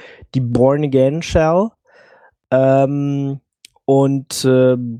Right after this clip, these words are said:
ja, ich weiß gar nicht, was macht denn die so besonders? Äh,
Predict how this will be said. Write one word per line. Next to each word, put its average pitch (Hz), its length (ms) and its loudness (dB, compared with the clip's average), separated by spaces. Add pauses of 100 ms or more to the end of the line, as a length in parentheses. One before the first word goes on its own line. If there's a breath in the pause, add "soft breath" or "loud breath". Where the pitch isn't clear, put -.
(220)
ja, 147 320 2
ich 120 140 -10
weiß 156 160 -10
gar 143 100 -6
nicht, 127 120 -10
was 123 100 -14
macht 143 240 -8
denn 151 60 -12
die 147 120 -6
so 147 120 -6
besonders? 139 680 -2
Äh, 113 300 -10